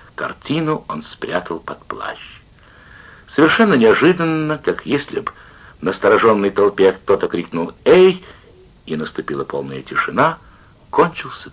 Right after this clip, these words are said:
дождь. В дверях показалась Ленхен. Сердито поглядев на небо и с улыбкой на Олшеттерхенда,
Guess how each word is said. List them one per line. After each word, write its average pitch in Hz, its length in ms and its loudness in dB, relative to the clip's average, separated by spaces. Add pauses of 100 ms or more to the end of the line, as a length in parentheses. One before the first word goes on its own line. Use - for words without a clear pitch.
дождь. - 220 -10 (1000)
В 78 140 -8
дверях 127 460 4
показалась 143 640 2
Ленхен. 73 680 -8 (440)
Сердито 170 340 2
поглядев 90 640 2
на 80 120 -2
небо 143 400 2 (200)
и 110 80 -6
с - 160 -6
улыбкой 113 480 2
на 67 300 -10
Олшеттерхенда, 156 840 2